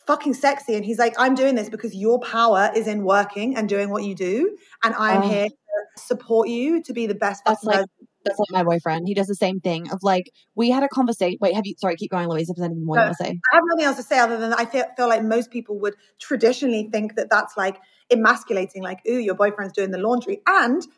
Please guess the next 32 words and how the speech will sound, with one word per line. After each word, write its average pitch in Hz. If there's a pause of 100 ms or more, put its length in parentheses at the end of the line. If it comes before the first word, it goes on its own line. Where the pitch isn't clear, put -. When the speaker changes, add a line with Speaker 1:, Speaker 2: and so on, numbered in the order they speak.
(160)
Speaker 1:
I 285
think 285
that 247
would 247
have 220
been 226
me 277
before. 196
I -
would 190
have 202
been 214
like, 214
"Ooh, 262
like, 196
go 196
Speaker 2:
Mm. -
Speaker 1:
to -
work 220
and 214
make 254 (280)
six -
figures, 208
whatever. 208
Like, 196
just 240 (100)
what 208
are 269
you 240
Speaker 2:
Mm. 180 (120)
Speaker 1:
doing?" 180 (480)
But -